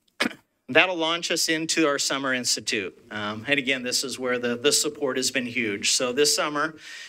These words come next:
June tenth through thirteenth, um, all certified teachers,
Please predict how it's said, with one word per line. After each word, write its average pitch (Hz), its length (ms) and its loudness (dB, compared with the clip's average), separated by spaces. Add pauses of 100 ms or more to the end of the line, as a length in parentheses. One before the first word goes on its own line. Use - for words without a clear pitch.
June 147 300 4
tenth 151 280 0
through 151 200 0
thirteenth, 143 680 0 (220)
um, 113 540 -2
all 143 480 4
certified 147 480 0
teachers, 147 960 0